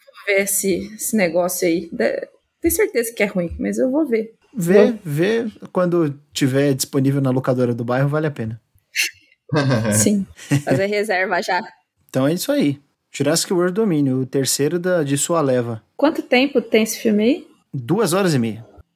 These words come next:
Speaker 1: Ave Maria. Tá bom, né?
Speaker 2: No
Speaker 1: Vou
Speaker 2: final
Speaker 1: ver.
Speaker 2: eu já tava tipo, "Putz."
Speaker 1: Nossa, vai ser o filme inteiro, assim, "Putz."
Speaker 2: É,
Speaker 1: Putz.
Speaker 2: na verdade, na verdade eu fui com, com duas crianças de, de nove e dez anos e elas
Speaker 1: Ah,
Speaker 2: queriam muito
Speaker 1: diversão.
Speaker 2: assistir.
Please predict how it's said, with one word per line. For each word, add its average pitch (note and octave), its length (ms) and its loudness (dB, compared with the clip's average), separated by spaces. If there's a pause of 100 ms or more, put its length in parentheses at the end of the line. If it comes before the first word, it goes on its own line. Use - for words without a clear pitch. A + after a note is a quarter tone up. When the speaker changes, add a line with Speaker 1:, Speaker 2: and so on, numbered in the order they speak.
(280)
Speaker 1:
Ave G3 120 2
Maria. F3+ 580 2 (680)
Tá F3+ 160 2
bom, F3+ 300 2
né? F#3+ 420 0 (240)
Speaker 2:
No F3+ 100 2
Speaker 1:
Vou G3+ 100 2
Speaker 2:
final G3+ 240 4
Speaker 1:
ver. G#3+ 60 6
Speaker 2:
eu A3 40 8
já G3+ 160 4
tava G3 200 6
tipo, D#3+ 420 -2 (320)
"Putz." - 600 -2 (320)
Speaker 1:
Nossa, G#3 240 -2
vai F#3 80 4
ser F#3 120 0
o G3+ 40 -10
filme A3 240 0
inteiro, G#3+ 300 0
assim, F#3+ 240 -2
"Putz." - 600 -2 (340)
Speaker 2:
É, F3+ 220 0
Speaker 1:
Putz. - 320 0
Speaker 2:
na F3+ 100 2
verdade, G#3+ 460 0
na F3 160 0
verdade F#3 380 0
eu F#3+ 60 0
fui F3+ 180 -2
com, D3+ 440 0
com B2 320 -4
duas B2 540 -2
crianças B2+ 600 -2
de, A2+ 280 -6
de A#2 160 -12
nove B2 440 -2
e A#2 40 -2
dez A#2+ 300 -2
anos B2 280 0
e G3+ 40 0
elas F3+ 400 2
Speaker 1:
Ah, D#3+ 60 0
Speaker 2:
queriam D3+ 220 4
muito C3 180 0
Speaker 1:
diversão. F#3 680 2
Speaker 2:
assistir. G3 200 -6